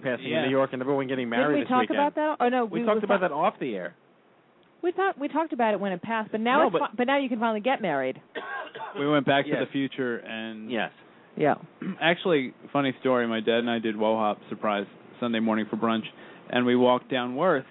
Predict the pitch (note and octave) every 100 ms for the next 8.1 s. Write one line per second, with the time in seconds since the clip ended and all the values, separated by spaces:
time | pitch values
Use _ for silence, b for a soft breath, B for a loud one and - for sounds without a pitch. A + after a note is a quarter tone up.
0 | - C#3+ B2+ - B2 A#2+ A2+ C#3 D3 C3+
1 | A2 G#2+ G#2+ - - B B B - -
2 | B2 A#2+ A#2 A2 B2+ A#2+ A2 G#2+ - A#2+
3 | B2+ A#2+ A#2+ A#2+ A2+ A2 G#2+ G#2+ G2 -
4 | - A2+ G2+ G#2+ G#2+ C#3 C3+ B2 A2+ A2
5 | G#2+ A2 G#2 - G#2 A2+ A2 G#2+ - G#2+
6 | G#2+ A2 A2 G2+ B B B B - B2+
7 | B2 A#2+ C3+ - A#2+ A#2 A2+ A2 - G#2
8 | G2